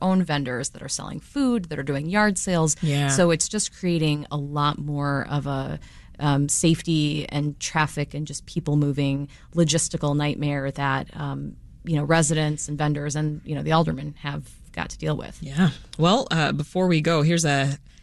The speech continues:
Speaker 2: headline for those who are desperate for summer to be over. <laughs> Yesterday, on the hottest day in eleven years in Chicago, Starbucks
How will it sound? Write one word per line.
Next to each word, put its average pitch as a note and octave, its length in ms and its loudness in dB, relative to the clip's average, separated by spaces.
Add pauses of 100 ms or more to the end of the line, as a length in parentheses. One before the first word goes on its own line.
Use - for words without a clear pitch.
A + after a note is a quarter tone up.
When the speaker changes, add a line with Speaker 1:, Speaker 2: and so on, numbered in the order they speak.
(140)
Speaker 2:
headline F3+ 520 4
for E3+ 140 -2
those D3 480 2
who D#3 100 -2
are C3 100 0
desperate D#3+ 560 -2
for - 160 -6
summer D3 340 0
to C#3+ 80 0
be C#3+ 160 0
over. C#3 340 4 (240)
<laughs> - 240 -16
Yesterday, F#3+ 440 2
on E3+ 100 2
the E3 80 2
hottest G3 380 2
day E3+ 300 2
in D#3 260 -2
eleven D3+ 460 0
years D#3 340 2
in D3 100 -6
Chicago, C#3 460 -4
Starbucks E3+ 920 0